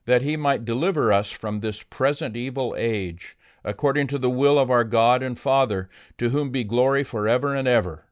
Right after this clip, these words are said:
Amen. I marvel that you are turning away so soon from him who called you in the grace of Christ to a different gospel,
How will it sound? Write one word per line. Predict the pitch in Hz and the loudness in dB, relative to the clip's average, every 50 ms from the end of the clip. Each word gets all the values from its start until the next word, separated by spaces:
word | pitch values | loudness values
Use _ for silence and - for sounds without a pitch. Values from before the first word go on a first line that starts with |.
| _ - | _ -12
Amen. | 85 87 90 95 98 101 95 87 78 76 - _ _ _ _ _ _ _ _ _ _ _ _ _ _ _ _ _ _ _ _ _ _ _ _ _ _ | -10 -8 -8 -6 -6 -6 -6 -8 -8 -12 -16 _ _ _ _ _ _ _ _ _ _ _ _ _ _ _ _ _ _ _ _ _ _ _ _ _ _
I | - 117 135 156 180 185 | -2 0 0 0 0 -2
marvel | 165 143 131 123 110 95 82 80 85 92 - _ _ _ _ _ _ _ _ - - - _ _ | -2 0 2 2 4 2 0 -4 -8 -12 -14 _ _ _ _ _ _ _ _ -20 -20 -20 _ _
that | - 110 107 | -2 -2 0
you | 117 135 175 196 165 | 0 0 0 2 2
are | 131 110 | 2 0
turning | 101 - - 147 165 165 151 143 | 0 -2 -4 -4 -2 -2 -2 -2
away | 127 120 120 123 120 117 | 0 0 2 2 2 0
so | 113 - - 180 190 202 | 0 -2 -2 -2 0 0
soon | 196 - - - 180 170 147 110 107 107 | -2 -4 -6 -6 -4 -2 -2 -2 -4 -4
from | - 127 113 110 120 | -6 -6 -6 -4 -4
him | 135 147 147 139 | -4 -4 -2 -2
who | 143 135 123 | -2 -2 -2
called | - - 151 143 156 170 160 135 | -4 -2 0 2 2 2 0 -2
you | 147 147 147 139 | -4 -2 -2 -2
in | 127 | -2
the | 117 110 | -2 -2
grace | 104 92 110 120 120 147 143 - | -4 -2 -2 -2 -2 -2 -4 -6
of | 160 139 - | -8 -10 -8
Christ | - - 110 95 95 92 90 - - - _ _ _ _ _ - | -8 -4 -2 0 0 -2 -4 -8 -14 -20 _ _ _ _ _ -4
to | 123 120 107 | -2 0 0
a | 104 | 0
different | 101 90 110 120 120 - - 143 123 - - | 0 0 0 0 0 -2 -4 -6 -6 -6 -2
gospel, | 98 101 92 90 87 - - - - 78 78 78 - | 0 2 2 2 0 -4 -10 -16 -18 -18 -18 -18 -20